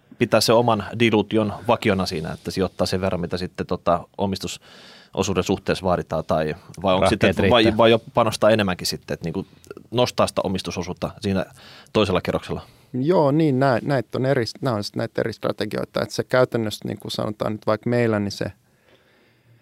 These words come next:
Speaker 3: ää, realiteetti on, on tällä hetkellä se, että, ää,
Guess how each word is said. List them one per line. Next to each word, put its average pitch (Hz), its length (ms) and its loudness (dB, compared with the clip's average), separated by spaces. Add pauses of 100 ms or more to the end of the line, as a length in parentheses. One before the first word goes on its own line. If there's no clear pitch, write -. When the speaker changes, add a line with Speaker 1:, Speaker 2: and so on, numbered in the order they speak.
(720)
Speaker 3:
ää, 120 160 6
realiteetti 120 720 4
on, 107 100 4
on 117 260 4 (140)
tällä 120 240 6
hetkellä 104 420 0
se, 113 260 4
että, 92 380 -2 (260)
ää, 98 340 -4